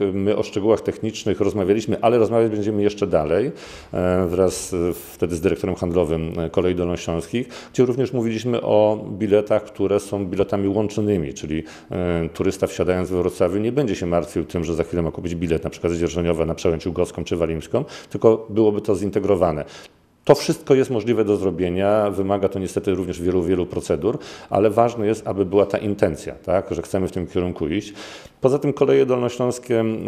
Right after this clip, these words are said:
e, zadeklarowały się, że, e, wspólnie na tych trasach, o których rozmawiamy, gdzie jeżdżą te jednostki, e, będą promowały Góry Sowie, e, poprzez zamieszczone tam odpowiednie zdjęcia promujące najciekawsze atrakcje naszych gór, żeby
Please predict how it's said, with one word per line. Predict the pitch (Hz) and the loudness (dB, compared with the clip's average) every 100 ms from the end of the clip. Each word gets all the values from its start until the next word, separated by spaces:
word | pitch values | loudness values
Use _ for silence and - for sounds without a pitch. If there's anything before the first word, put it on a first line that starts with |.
| 104 | 0
e, | 98 | 4
zadeklarowały | 104 104 - 104 104 104 98 92 | 4 4 2 2 6 6 6 2
się, | - 92 98 98 | -4 -4 -2 -4
że, | 90 90 90 92 92 - - | -2 2 4 2 0 -6 -10
e, | 92 85 87 | -4 -2 -2
wspólnie | 87 - 113 120 95 | -4 -2 2 2 2
na | 92 | -2
tych | - - | -4 0
trasach, | 101 98 - 85 | 2 2 0 -4
o | |
których | - 87 - | -6 -6 -4
rozmawiamy, | 85 90 85 85 85 | -4 0 0 2 0
gdzie | 78 82 | -2 0
jeżdżą | 87 80 82 | 0 0 -4
te | 85 | -2
jednostki, | 85 82 82 - 104 120 - - - | -2 -2 -4 -4 -2 -2 -6 -14 -4
e, | 92 | -2
będą | 92 85 104 107 107 | -2 0 2 2 0
promowały | - 95 92 92 92 92 92 | 2 0 2 2 4 2 0
Góry | 92 90 87 | -2 0 -2
Sowie, | - 73 76 | -2 -4 -4
e, | - 76 87 82 82 82 82 - - | -8 -8 -6 -4 -2 -4 -6 -8 0
poprzez | 98 - 90 85 - 90 90 | 0 2 0 0 -4 -6 -2
zamieszczone | 87 92 87 92 92 | -2 -2 -2 -2 -2
tam | - 90 | 0 -2
odpowiednie | 85 - 85 87 87 | -2 -2 -2 0 -2
zdjęcia | 80 90 87 92 87 92 - - | 0 0 0 2 2 0 -8 -4
promujące | 90 85 87 90 87 | -2 0 0 -2 -2
najciekawsze | 87 90 - 90 - 85 | -2 -2 -2 -4 -2 -2
atrakcje | 78 82 76 - 82 80 - | 0 0 -4 -4 -2 -2 -2
naszych | 90 - 90 | -4 -2 0
gór, | 92 127 - - - | 2 0 -2 -14 -2
żeby | 214 | -2